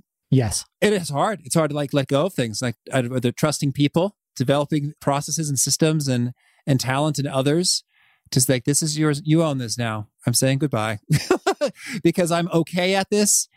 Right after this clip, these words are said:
Speaker 2: and you're
Speaker 1: Yep.
Speaker 2: great at it. And it just makes more sense for it to be here." But it, it, it takes a lot of doing to make that handoff.
Speaker 1: Yeah. And, and I mean, I think as managers, you know, essentially we're orchestrators.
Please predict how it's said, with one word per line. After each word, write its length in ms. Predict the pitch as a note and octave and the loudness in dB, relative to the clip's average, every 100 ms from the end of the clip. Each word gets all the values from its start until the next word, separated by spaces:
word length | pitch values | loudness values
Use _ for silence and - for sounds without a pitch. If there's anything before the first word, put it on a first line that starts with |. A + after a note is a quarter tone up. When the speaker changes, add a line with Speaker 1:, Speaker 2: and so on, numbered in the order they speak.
| _ - | _ 0
Speaker 2:
and 160 | C#3+ | 2
you're 160 | C#3 D#3 | 2 2
Speaker 1:
Yep. 60 | D#3+ | 2
Speaker 2:
great 200 | D#3+ E3 | 0 2
at 180 | D#3+ F3 | 0 0
it. 160 | F#3+ _ - - - | -2 _ -20 -20 0
And 180 | D3 C#3 | 2 2
it 60 | |
just 200 | C3 C#3 | 2 0
makes 240 | C#3+ C#3 - | 0 0 0
more 180 | C#3+ C3+ | 0 0
sense 260 | D3 C3 | 0 -2
for 120 | - | 0
it 60 | C3 | -2
to 80 | C3+ | 0
be 220 | D3 D3 | 2 2
here." 320 | C3 A#2+ A2 - - _ - | 2 -2 -2 -8 -20 _ 0
But 240 | B2 C3 | 2 2
it, 100 | C3 | 0
it, 140 | C#3 C#3 | -2 0
it 120 | C3+ | 0
takes 240 | C3+ B2+ - | 0 0 0
a 40 | |
lot 160 | B2+ B2 | 0 0
of 80 | A#2 | 0
doing 500 | B2 B2 A#2 A2+ C3+ - | 0 0 -2 -4 -8 -2
to 100 | B2 | 0
make 200 | A#2 - | 0 0
that 140 | A#2+ | -4
handoff. 500 | A2+ A#2 G#2+ G2+ - _ _ - | -2 -2 -2 -4 -10 _ _ 0
Speaker 1:
Yeah. 180 | D4+ E3+ | 2 2
And, 100 | E3+ | 2
and 160 | G3 | 2
I 40 | E3+ | 2
mean, 140 | E3 | 2
I 40 | D3+ | 0
think 180 | F#3 | 0
as 120 | D#3 B2 | -2 -2
managers, 560 | C#3+ G#3 D3 C#3+ C3 | 0 0 2 2 2
you 180 | C#3+ C#3 | 0 0
know, 140 | B2+ | 0
essentially 640 | A#2+ - D#3+ - D#3 C#3 B2 | 0 0 0 2 0 0 -2
we're 420 | A#2 C#3 D#3+ D3+ | -2 0 0 -2
orchestrators. 920 | G3 D3+ E3+ D#3+ - A#2+ - - - | 0 0 2 -2 -2 -6 -8 -12 -14